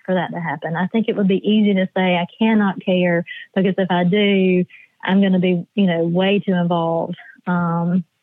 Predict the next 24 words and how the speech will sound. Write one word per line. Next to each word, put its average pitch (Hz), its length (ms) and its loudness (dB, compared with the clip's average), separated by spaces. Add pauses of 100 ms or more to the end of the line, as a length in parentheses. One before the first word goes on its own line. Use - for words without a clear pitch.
(200)
in, 185 260 2
in 185 160 2
these, 185 240 0 (100)
in 185 140 2
the, 185 180 0
each 196 240 0
traumatic 180 500 0
scenario." 180 720 0
So 190 80 -2
I 180 80 0
think 208 200 -2
you 202 100 2
have 185 100 -2
to 190 80 -6
hold 202 240 0
on 202 160 2
to 202 80 2
your 190 220 0
compassion 175 720 -4 (360)
while 190 220 2
at 190 200 -2
the 190 240 0
same 190 260 0
time 185 720 0